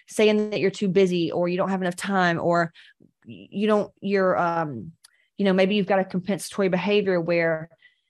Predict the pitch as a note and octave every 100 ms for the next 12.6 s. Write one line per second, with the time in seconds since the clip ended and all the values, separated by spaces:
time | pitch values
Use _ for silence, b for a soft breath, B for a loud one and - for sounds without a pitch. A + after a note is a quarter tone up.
0 | - G3 G3 F#3+ D#3+ - - G3+ G3+ D#3+
1 | - - F#3 F#3 F3+ G3 F#3+ F3+ E3 E3+
2 | E3 - F#3+ F#3 E3+ F3 F3+ F3+ - F3+
3 | F3 G#3+ A#3 G#3 F#3 F3 F3 - F3+ E3+
4 | E3 D#3+ G#3+ G#3+ F3+ E3 F3 F3+ E3+ B
5 | B E3+ F3+ - F#3 - - A#3+ A3+ F#3
6 | F3 F3+ E3+ F#3 F3 G3 F#3+ C#4 C#4+ -
7 | F3 E3 F3 F#3 G3 G3 F#3+ F#3 F3+ F#3
8 | - G3 F#3 F#3+ - F3+ - A3 G#3+ F3+
9 | E3 C#3 C#3 E3+ E3 - G3+ G#3 A3 E3+
10 | G3 F3 C3 B B B F#3+ B3+ C#4 A#3+
11 | A3+ F#3 - G3+ G3 F3 E3 E3 E3+ G3
12 | F3+ E3 - E3+ G3 G#3+